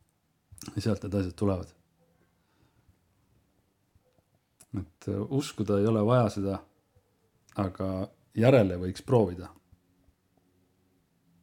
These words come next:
Et siis saab praktilise kogemuse siit. Et mis juhtub, kui ma võtan vastu selle, mis tahab tulla päriselt. Proovime.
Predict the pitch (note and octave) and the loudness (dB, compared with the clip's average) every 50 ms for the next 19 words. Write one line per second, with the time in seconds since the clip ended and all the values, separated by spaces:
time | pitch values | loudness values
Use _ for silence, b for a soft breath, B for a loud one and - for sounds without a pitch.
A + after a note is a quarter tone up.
0 | _ G#2 - - - G#2 - - G2 - G#2 G#2 G2+ - - F#2+ F#2+ - G2 F#2+ | _ -14 -10 -6 -6 -4 -4 -6 -6 -2 -2 -2 -2 -2 -8 -8 -6 -6 -4 -2
1 | B2+ B2+ A2+ G2 F2+ F#2 F#2+ F2+ F#2+ F2+ - - - - - _ _ _ _ _ | 0 0 0 -2 -2 -6 -8 -10 -10 -10 -12 -14 -18 -20 -20 _ _ _ _ _
2 | _ _ _ _ _ _ _ _ _ _ _ _ _ _ _ _ _ _ _ _ | _ _ _ _ _ _ _ _ _ _ _ _ _ _ _ _ _ _ _ _
3 | _ - - - A#2+ B2 B2 - - C3+ C3+ C3 - - G#2 G2 - - G2+ G2 | _ -14 -6 0 0 0 2 4 4 4 4 4 0 -6 -8 -8 -6 -4 -4 -2
4 | F#2+ F#2 G2+ A#2 A#2+ A#2 G#2 G2 F#2 G2 A2 A#2+ B2 - - - - - - G#2+ | -2 0 0 0 0 0 0 -2 0 0 0 0 0 -4 -8 -12 -10 -2 0 2
5 | G#2+ G2+ F#2+ F2+ F2+ - - _ _ _ _ - G2 - - A2 G#2 G#2 G2 - | 2 2 0 -2 -6 -10 -14 _ _ _ _ -4 -4 -2 0 -2 -2 -2 -4 -2
6 | - B2+ A#2+ G#2 F#2+ F2+ E2+ - - _ _ - A2 G2+ F#2 - - F#2 - _ | 0 2 2 2 2 0 -4 -8 -14 _ _ 2 2 2 2 -2 -6 -14 -16 _
7 | - _ _ _ _ _ _ _ _ _ _ _ _ _ _ _ _ _ _ _ | -20 _ _ _ _ _ _ _ _ _ _ _ _ _ _ _ _ _ _ _
8 | _ _ _ - _ _ _ _ _ _ _ _ _ _ _ _ _ _ _ _ | _ _ _ -20 _ _ _ _ _ _ _ _ _ _ _ _ _ _ _ _
9 | _ _ _ _ _ _ _ _ _ _ _ _ _ _ _ _ _ _ _ _ | _ _ _ _ _ _ _ _ _ _ _ _ _ _ _ _ _ _ _ _
10 | _ _ _ _ _ _ _ _ _ _ _ _ _ _ _ _ _ _ _ _ | _ _ _ _ _ _ _ _ _ _ _ _ _ _ _ _ _ _ _ _
11 | _ _ _ _ _ _ _ _ _ _ _ - B2 B2+ G#2+ F#2 E2+ E2+ - - | _ _ _ _ _ _ _ _ _ _ _ 0 0 0 0 0 -4 -8 -12 -16